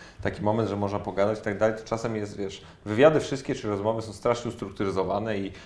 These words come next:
tak naprawdę to, co ja czytałem czy widziałem, to jest wszystko w jeden deseń, no. Jedziesz pierwsze igrzyska, Mistrzostwa Świata, drugie igrzyska,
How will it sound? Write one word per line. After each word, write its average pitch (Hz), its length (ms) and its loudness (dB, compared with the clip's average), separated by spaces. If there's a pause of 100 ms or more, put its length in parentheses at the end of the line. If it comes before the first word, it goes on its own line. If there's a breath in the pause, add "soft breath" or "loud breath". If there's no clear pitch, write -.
(120 loud breath)
tak - 120 -12
naprawdę 98 260 -2
to, 107 80 -2
co 120 120 -2
ja 98 220 8
czytałem 98 380 0
czy 95 120 -8
widziałem, 95 400 2
to 95 80 -4
jest 90 140 -4
wszystko 92 600 -2
w 87 100 -6
jeden 92 300 0
deseń, 87 380 -2
no. - 140 -12
Jedziesz 95 540 -4 (800 loud breath)
pierwsze 110 360 2
igrzyska, 110 580 6
Mistrzostwa 107 420 -2
Świata, 104 440 4
drugie 92 340 0
igrzyska, 92 760 4